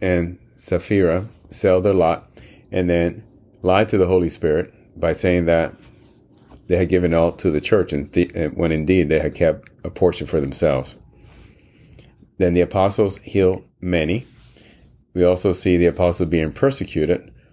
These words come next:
for proclaiming the good news, being put in captivity, and then being let go after flogging. So let us pray. Father, thank you so much for your words of wisdom.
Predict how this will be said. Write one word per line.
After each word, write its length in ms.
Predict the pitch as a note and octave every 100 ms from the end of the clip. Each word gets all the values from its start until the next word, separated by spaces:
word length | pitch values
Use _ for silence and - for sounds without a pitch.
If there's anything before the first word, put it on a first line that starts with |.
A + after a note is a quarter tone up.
| _
for 220 | - F2+
proclaiming 480 | E2 D#2 - F2 D#2+
the 140 | D#2 D2+
good 160 | D#2+
news, 300 | D2+ D2+ F2+ - _ _ _ -
being 240 | F2 F#2+ F#2
put 140 | G#2
in 100 | G2
captivity, 720 | G#2+ F#2+ - E2+ D2+ D#2+ - -
and 160 | E2+ D#2+
then 200 | E2 D#2+
being 200 | E2 D#2
let 180 | D#2 D2+
go 280 | E2 C#2+ C#2 -
after 280 | D#2 D#2 D2+
flogging. 500 | - D#2 D2+ B1+ C2 - _ _ _ _ _ _ _ _ _ _ _
So 180 | - F2+
let 160 | F2+
us 100 | F2
pray. 160 | - D#2+
Father, 320 | G2+ F#2+ G2
thank 240 | G#2 G2+
you 80 | G2+
so 180 | F2+ G2+
much 220 | F#2 F2+
for 140 | - E2+
your 180 | E2+
words 420 | E2 E2 E2+ E2+ F#2+
of 80 |
wisdom. 460 | F2 D2+ - E2 E2